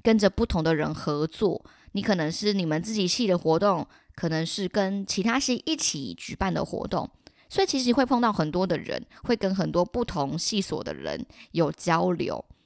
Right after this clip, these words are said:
那在这样子很长的筹备期间结束之后，大家都会进行一件事情嘛，这叫做庆功宴。对，大学我们这些玩活动的活动仔，我们就简称活动仔。<laughs>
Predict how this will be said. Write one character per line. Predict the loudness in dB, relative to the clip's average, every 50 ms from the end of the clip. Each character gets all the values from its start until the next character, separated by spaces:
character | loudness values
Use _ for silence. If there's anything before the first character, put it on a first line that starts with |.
| _ _ _ 2
那 | 4 4
在 | 4 6
这 | 4 4
样 | 4 4
子 | 4
很 | 2 2 2 0
长 | -2 -2 -2 0
的 | 0 0
筹 | 0 0 -2 0
备 | 2 0 0
期 | 0 0 -2 -4
间 | -2 -2 -2 0 -2 -4 _ _ _ _ _
结 | -4 2 4 4 4
束 | 4 4 4 4 4 4
之 | 2 2 2 4
后， | 6 4 4 4 _ _ _ _ 2
大 | 2 4 6
家 | 8
都 | 8 8
会 | 8 8
进 | 8 4 2
行 | 4 2 0 0
一 | 2
件 | 2 2 2 4
事 | 2 2 0 0
情 | 0 0 -4 -4 -6
嘛， | -8 -8 -2
这 | 2 4
叫 | 6 6 6
做 | 6 4
庆 | 4 0 -4 -2 -2 -2 0 0 -2 -4 -6 _ -12 -2
功 | 0 0 2 2 -2 -6 -8 -8 -10 _ _ -8
宴。 | -4 -4 -4 -4 -4 -12 _ _ _ _ _ _ -2
对， | -2 0 0 -2 -6 _ _ _ _ _ _ _ _ _ 0
大 | 6 8 8 10 8 8
学 | 6 6 6 6
我 | 6 6
们 | 4 2
这 | 0 4
些 | 4 4
玩 | 4 6 4 2 2 2 0 0
活 | 2 4 6 6 6 6
动 | 6 4
的 | 4 2
活 | 2 2 4 6 6 6
动 | 6 6 4 4 4 2 -2 -2
仔， | -4 -4 -6 -6 -8 -16 _ _ -2
我 | 0
们 | 2 6
就 | 6 6
简 | 6 6 4 4 6 4 4 -2
称 | 2 4 4 4 4 0 -2 -6 -10 _ -20 -20
活 | -16 -4 2 6 6 6 6 6
动 | 8 8 8 8 6 0
仔。 | -2 -2 -4 -4 -4 -4 -8 -8 -8 -8 -12 -12
<laughs> | -12 -12 _